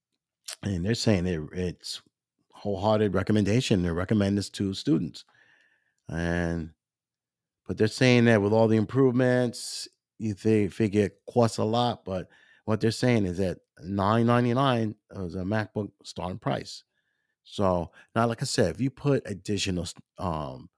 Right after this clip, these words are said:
you configure it to the way you want, it's gonna get higher, people.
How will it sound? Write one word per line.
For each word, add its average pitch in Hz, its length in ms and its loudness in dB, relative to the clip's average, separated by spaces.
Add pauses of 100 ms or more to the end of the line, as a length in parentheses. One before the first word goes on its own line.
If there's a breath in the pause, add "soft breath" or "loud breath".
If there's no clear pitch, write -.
(260)
you 117 100 -8
configure 101 520 -2
it 85 80 -6
to 95 100 -6
the 80 80 -6
way 92 220 0
you 90 160 -2
want, 85 420 -4
it's - 160 -8
gonna 80 180 -6
get 65 200 -12
higher, 53 400 -14
people. 65 480 -18